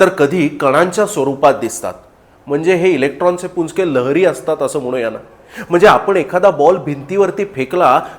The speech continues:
तर तो नेमका कुठे जाईल याचा अंदाज आपल्याला असतो, मात्र इलेक्ट्रॉनचं स्थान मात्र आपल्याला निश्चितच करता येत नाही. इलेक्ट्रॉनची जागा आणि त्या क्षणी असलेला त्याचा वेग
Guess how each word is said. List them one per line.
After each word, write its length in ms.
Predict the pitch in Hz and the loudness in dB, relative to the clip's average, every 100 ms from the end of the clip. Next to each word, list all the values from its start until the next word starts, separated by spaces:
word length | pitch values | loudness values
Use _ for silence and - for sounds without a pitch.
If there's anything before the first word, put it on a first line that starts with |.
| - 165 | -6 -4
तर 100 | 170 | 0
तो 180 | 196 | -2
नेमका 440 | 175 135 139 139 196 | 0 -2 -4 0 0
कुठे 400 | 196 139 151 175 | 0 -6 0 2
जाईल 320 | 170 190 165 | 2 0 0
याचा 260 | 131 196 175 | -2 0 0
अंदाज 300 | 131 156 170 | 2 0 0
आपल्याला 360 | - 160 175 | 0 2 2
असतो, 340 | 165 - 117 - - - - 120 | -2 -8 -12 -12 -20 -20 -10 -4
मात्र 260 | 123 165 | -2 -2
इलेक्ट्रॉनचं 760 | 160 127 131 180 - 214 214 208 | -2 0 0 0 2 2 2 -2
स्थान 320 | - 151 170 | 0 0 0
मात्र 280 | 165 165 170 | -2 -2 0
आपल्याला 440 | 135 117 131 165 | 0 0 -4 -4
निश्चितच 680 | 180 143 - 175 170 190 - | -6 -8 -8 -10 -6 -6 -4
करता 340 | 123 120 - | -4 -2 -2
येत 260 | 113 113 - | -2 -4 -12
नाही. 120 | 78 - - - - - | -18 -20 -20 -20 -20 -6
इलेक्ट्रॉनची 720 | 147 165 202 - 202 202 202 208 | 0 4 4 2 0 0 -4 -10
जागा 500 | - 127 123 139 104 - - - | -2 -2 0 -2 -4 -8 -20 -8
आणि 160 | 147 190 | -4 -4
त्या 360 | 190 160 170 | -4 -8 -6
क्षणी 460 | 214 - - 151 180 | -8 -10 -6 -4 -4
असलेला 500 | - 123 143 147 160 | -6 -8 -6 -2 -4
त्याचा 380 | 165 123 - 147 | -4 -8 -2 -2
वेग 420 | 113 131 151 | 0 -2 -4